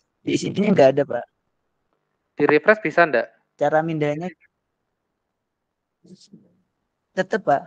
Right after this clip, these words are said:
Speaker 1: tetep enggak bisa.
Speaker 2: Diklik kliniknya?
Speaker 1: Cara ngebalikinnya gitu.
Speaker 2: Bentar, Mas, saya juga baru
Speaker 1: Ref-, refresh apanya, Pak?
Speaker 2: lihat ini.
Speaker 1: Nah, kan datanya harus ada,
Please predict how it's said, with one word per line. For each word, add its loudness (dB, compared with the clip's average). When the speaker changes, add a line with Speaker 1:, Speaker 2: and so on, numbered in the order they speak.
Speaker 1:
tetep -14
enggak -2
bisa. -12
Speaker 2:
Diklik -8
kliniknya? -2
Speaker 1:
Cara 4
ngebalikinnya -4
gitu. -10
Speaker 2:
Bentar, -10
Mas, -16
saya -10
juga -12
baru -12
Speaker 1:
Ref-, -6
refresh -4
apanya, -2
Pak? -8
Speaker 2:
lihat -10
ini. -18
Speaker 1:
Nah, -2
kan -6
datanya -8
harus -8
ada, -4